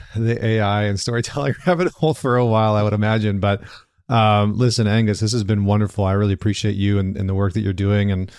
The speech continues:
for the listener that's out there that wants to go and learn a little bit more about you, I would really recommend going to check out Wonderworks. It's a phenomenal book.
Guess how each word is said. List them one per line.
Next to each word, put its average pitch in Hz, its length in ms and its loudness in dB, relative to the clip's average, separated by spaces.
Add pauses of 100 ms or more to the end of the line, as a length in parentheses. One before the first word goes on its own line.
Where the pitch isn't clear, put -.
(240)
for - 140 -4
the 101 120 4
listener 104 400 0
that's 95 200 -4
out 101 160 -2
there 104 140 0
that 98 160 -2
wants 98 280 -2
to 104 60 -6
go 101 180 0
and 98 120 -2
learn 101 160 0
a - 20 0
little 101 160 2
bit 101 120 -2
more 101 420 0
about 104 340 -2
you, 107 280 2
I 98 120 -4
would 101 200 -2
really 110 540 4 (320)
recommend 107 420 2
going 104 140 2
to 101 60 4
check 104 220 0
out 98 180 2
Wonderworks. 98 560 0
It's - 140 -8
a 101 60 -12
phenomenal 101 460 0
book. 95 360 -4